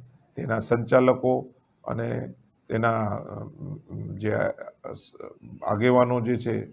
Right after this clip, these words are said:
વાલીઓ છે, તેની મીટિંગ બી લેવામાં આવનાર છે.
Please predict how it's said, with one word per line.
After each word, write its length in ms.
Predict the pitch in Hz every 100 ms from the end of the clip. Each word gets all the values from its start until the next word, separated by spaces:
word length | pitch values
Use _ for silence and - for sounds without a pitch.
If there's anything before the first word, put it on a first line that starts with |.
| -
વાલીઓ 460 | 107 120 127 123 123
છે, 200 | 110 110 - _ _ _
તેની 200 | 117 117
મીટિંગ 440 | 117 110 113 120 107
બી 240 | 131 - - _ _ _ -
લેવામાં 460 | 101 113 113 110 110
આવનાર 360 | 170 147 -
છે. 240 | - -